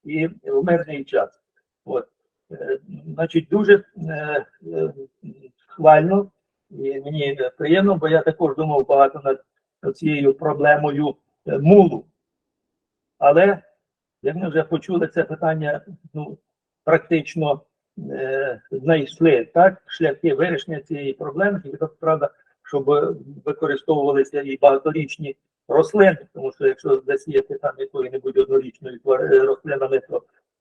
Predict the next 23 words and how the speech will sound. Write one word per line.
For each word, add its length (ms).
звичайно, 600
толку 260
не 100
буде. 260
Ну 120
і 40
не 120
забувати 500
про 540
і 220
насадження 800
дерев, 420
звичайно. 400
Ну, 120
це 140
вже 160
на 100
місці, 360
там 240
повинні 400
спеціалісти 600
такі 360
розбиратися. 640